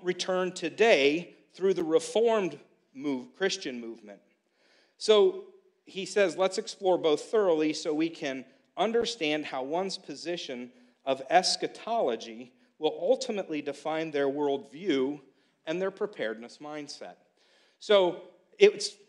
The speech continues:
easy for me to tell you <laughs> that your eschatology determines how you think about the way you live your life on the earth, right?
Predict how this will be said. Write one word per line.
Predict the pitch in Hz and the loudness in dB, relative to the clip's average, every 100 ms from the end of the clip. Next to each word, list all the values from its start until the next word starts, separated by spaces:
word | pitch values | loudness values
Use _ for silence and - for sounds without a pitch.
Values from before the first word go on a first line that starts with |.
| _ | _
easy | 240 294 294 | 0 4 4
for | 247 190 | 2 -2
me | 165 240 247 | 4 4 4
to | 202 | 2
tell | - 165 151 | 2 4 6
you | 156 165 185 - - | 6 4 2 -2 -10
<laughs> | _ _ _ | _ _ _
that | 175 185 | 2 4
your | 175 | 4
eschatology | 196 226 - 202 180 196 208 165 156 | 6 4 4 2 4 6 6 4 2
determines | 165 156 185 202 190 | -2 -2 -2 0 0
how | 170 185 | 2 2
you | 165 | 2
think | 156 202 | -2 -6
about | 160 156 160 | -2 0 0
the | 147 | 0
way | 165 | 0
you | 147 | 0
live | 160 151 | -2 -2
your | 131 | 0
life | 151 151 | 2 2
on | 139 131 | -2 -6
the | 147 | -4
earth, | 143 - | -6 -8
right? | 113 127 143 | -6 -4 -4